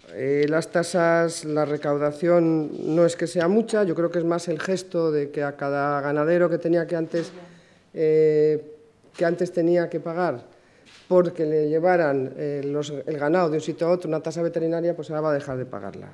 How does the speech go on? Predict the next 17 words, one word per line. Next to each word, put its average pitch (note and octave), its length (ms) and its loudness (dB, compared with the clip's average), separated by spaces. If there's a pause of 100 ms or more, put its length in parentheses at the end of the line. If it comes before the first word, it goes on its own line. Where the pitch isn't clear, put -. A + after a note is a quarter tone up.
Y D3+ 120 -4
eso, D3 840 0 (680)
pues, - 360 -14 (1200)
aproximadamente F#3 1000 4
lo F3+ 160 4
que G3+ 80 0
es G3 80 0
la, D3 640 0 (260)
la, C#3+ 140 -2
pues C#3+ 180 -10
puede F3 200 2
ser F3 180 -2
que E3+ 60 -4
entre D#3 220 0
todas E3+ 360 2
nos D#3+ 80 -8
podamos D#3 560 -4